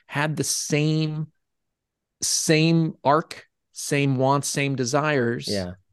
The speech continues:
Speaker 1: um, same flaws as the female character. But guess what? It wasn't the way I would have,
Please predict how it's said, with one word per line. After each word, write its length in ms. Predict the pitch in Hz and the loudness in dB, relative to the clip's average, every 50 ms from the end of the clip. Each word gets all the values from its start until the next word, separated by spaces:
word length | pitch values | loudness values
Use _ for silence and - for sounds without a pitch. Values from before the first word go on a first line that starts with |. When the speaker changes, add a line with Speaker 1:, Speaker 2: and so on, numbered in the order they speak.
| _ _ _ _ _ _ | _ _ _ _ _ _
Speaker 1:
um, 240 | - 135 131 127 120 | 0 0 0 0 0
same 280 | - - 139 131 123 110 | 0 0 2 2 2 0
flaws 640 | - - - 165 185 196 156 131 123 123 127 - - - | 0 0 4 4 6 6 6 4 4 2 0 -2 -6 -4
as 260 | - 127 131 131 123 127 | -2 0 0 0 -2 -4
the 100 | 135 123 | -6 -4
female 380 | - 175 185 196 180 160 - | -2 0 2 2 2 0 -2
character. 480 | - - 127 117 117 - - - 120 117 | -4 -4 -4 -4 -4 -4 -2 -2 -4 -2
But 240 | 113 - 117 - - | -4 -6 -6 -6 -4
guess 260 | - 120 117 - - | -4 -2 -2 -2 -2
what? 300 | - - - - - _ _ - | -2 -4 -4 -6 -8 _ _ -8
It 200 | 127 127 - - | -8 -8 -6 -4
wasn't 440 | 123 117 127 127 120 135 131 - - _ _ _ _ _ | -2 0 0 2 0 0 -2 -4 -6 _ _ _ _ _
the 80 | - 120 | -4 -2
way 340 | 110 117 110 110 110 - - _ | 0 2 2 2 0 -2 -6 _
I 240 | - 120 120 120 120 | -6 -2 0 0 0
would 260 | 120 117 120 117 113 | 0 2 0 0 0
have, 340 | 104 117 110 110 104 107 | -2 -4 -4 -4 -6 -8